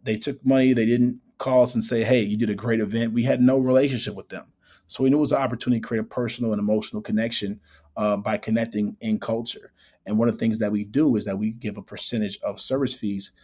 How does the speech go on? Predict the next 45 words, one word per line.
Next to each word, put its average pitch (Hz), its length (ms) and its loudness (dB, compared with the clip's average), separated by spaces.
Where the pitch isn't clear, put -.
back 120 280 -2
to - 100 -6
the 104 140 -2
event 113 360 -4
curator. - 420 -12
And 98 160 -6
so 107 140 2
it's 104 140 0
kind 135 180 -2
of 123 60 -2
a 110 40 -4
revenue 117 360 0
share 95 440 -2
where 104 160 -4
if 92 100 -8
you 135 80 -4
host 131 280 -2
events 117 300 0
on 104 80 0
our 95 140 0
platform 107 640 -4
regularly, 113 480 -2
we're 127 100 -2
gonna 120 140 2
kick - 320 -2
you 117 80 2
back 107 180 0
a - 60 -10
piece 113 340 -4
of 101 140 -4
your 101 120 -4
ticket - 300 -8
fees. - 400 -12
So - 340 2
we 110 200 2
have 117 320 -2
organizations 120 640 2
who've 110 80 0
been 110 120 4
able 107 140 4
to 101 60 -2
raise 101 300 -4
thousands 107 500 -2
of 98 100 -8
dollars 107 460 -2